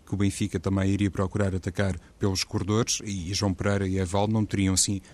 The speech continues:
tanta liberdade. E lá está, quando se desenha ou quando se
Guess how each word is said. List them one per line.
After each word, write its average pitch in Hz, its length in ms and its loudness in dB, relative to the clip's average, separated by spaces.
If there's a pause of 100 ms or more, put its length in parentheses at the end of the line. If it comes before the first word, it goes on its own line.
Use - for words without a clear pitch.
tanta 104 220 0
liberdade. 110 640 0
E 87 120 -8
lá 95 140 -2
está, 101 240 -2
quando 90 260 -4
se - 140 2
desenha 95 540 0 (280)
ou 85 160 -8 (140)
quando 85 200 -6
se - 100 0